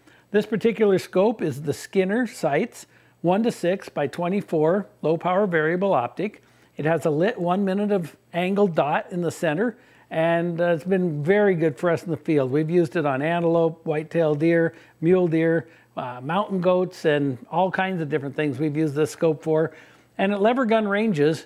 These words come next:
and in this case we're talking out to five hundred yards with the, uh, with the Long Ranger, it's been very effective.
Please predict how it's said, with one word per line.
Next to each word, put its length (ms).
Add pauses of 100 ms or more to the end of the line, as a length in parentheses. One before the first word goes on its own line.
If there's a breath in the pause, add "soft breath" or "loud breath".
(140)
and 120
in 120
this 160
case 340
we're 140
talking 420
out 220
to 60
five 320
hundred 240
yards 420
with 180
the, 320
uh, 140 (240)
with 160
the 80
Long 240
Ranger, 480 (340 soft breath)
it's 180
been 260
very 240
effective. 600